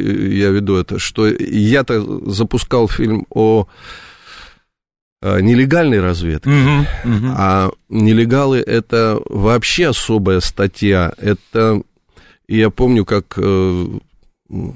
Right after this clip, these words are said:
Speaker 1: один из, э, сценаристов мне говорит: "Ну хорошо, ну что, они не люди, что ли?" Я говорю: "Нет, в нашем понимании, в том вот,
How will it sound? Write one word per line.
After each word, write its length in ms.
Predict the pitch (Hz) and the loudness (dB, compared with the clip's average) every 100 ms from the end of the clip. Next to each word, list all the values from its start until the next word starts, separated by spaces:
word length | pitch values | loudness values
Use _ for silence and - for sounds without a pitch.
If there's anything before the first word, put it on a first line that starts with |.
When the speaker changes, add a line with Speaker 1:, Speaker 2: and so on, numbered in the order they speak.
| - - | -18 -12
Speaker 1:
один 380 | 92 98 101 95 | -4 0 2 2
из, 360 | - - - 92 | 0 -6 -8 -6
э, 220 | 95 92 | -2 -2
сценаристов 720 | - - 101 107 123 - 95 | -4 -4 0 0 0 -2 -4
мне 160 | 90 90 | -2 -2
говорит: 460 | 87 90 90 87 _ _ _ _ _ _ - | -2 -2 -2 -4 _ _ _ _ _ _ -6
"Ну 80 | 110 | -2
хорошо, 520 | 135 156 151 - 151 | 0 0 0 0 0
ну 120 | 113 | 0
что, 280 | - - 143 | -2 -2 0
они 180 | 117 110 | 2 2
не 140 | 117 | 2
люди, 320 | 147 202 139 | 2 2 0
что 340 | 110 - 101 92 | -2 -4 -2 -2
ли?" 280 | 82 85 90 | -2 -6 -10
Я 220 | 110 95 | -4 -2
говорю: 200 | 92 92 92 | 0 0 0
"Нет, 340 | 113 - - _ _ _ _ _ | -2 -4 -12 _ _ _ _ _
в 100 | - | -4
нашем 380 | 95 143 - 101 | 0 2 0 -4
понимании, 600 | - 87 87 85 85 85 | -4 -4 -2 -2 -2 -4
в 120 | 87 - | -8 -4
том 260 | 117 104 | 0 0
вот, 220 | 87 85 | 0 -6